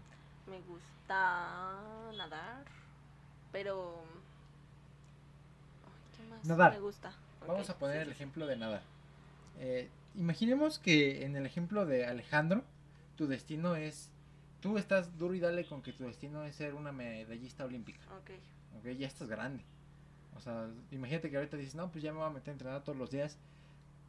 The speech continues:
Speaker 2: ¿Tú consideras que tienes la posibilidad de ganar una medalla olímpica siendo mexicana a tu edad? O sea,
Speaker 1: Ahorita
Speaker 2: apenas de entrenar?
Speaker 1: empezando,
Speaker 2: Ajá.
Speaker 1: por decir, entrenar.
Speaker 2: Así de que mañana
Speaker 1: Sí,
Speaker 2: ya
Speaker 1: no.
Speaker 2: todo. No.
Speaker 1: No.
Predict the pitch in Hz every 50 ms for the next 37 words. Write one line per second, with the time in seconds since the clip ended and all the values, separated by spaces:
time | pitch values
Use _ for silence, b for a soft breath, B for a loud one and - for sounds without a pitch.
0 | - - - - - 214 220 233 240 226 214 - - - 160 151 - 147 143 139
1 | 143 147 175 190 - - 160 127 139 151 156 156 156 147 - 139 - 127 113 113
2 | 120 131 143 147 139 131 117 110 120 131 135 135 123 110 110 117 117 120 120 117
3 | 117 117 113 - 120 - 135 135 - - - - 131 120 120 120 123 123 117 107
4 | - 110 - - 104 110 117 160 202 - - - - - 113 - - 120 113 107
5 | 107 104 107 113 120 120 120 - 120 202 208 208 208 208 233 240 247 214 208 202
6 | 202 214 202 208 - 208 202 202 208 208 196 190 - 170 165 - - 208 - -
7 | - - - 165 - 135 - 151 156 147 151 147 139 135 135 - 143 131 127 127
8 | 139 156 180 190 196 175 160 151 156 156 - - - 160 156 156 160 156 151 139
9 | 127 - - - - - - - - - - - - - 147 147 143 135 - -
10 | 196 208 220 233 233 233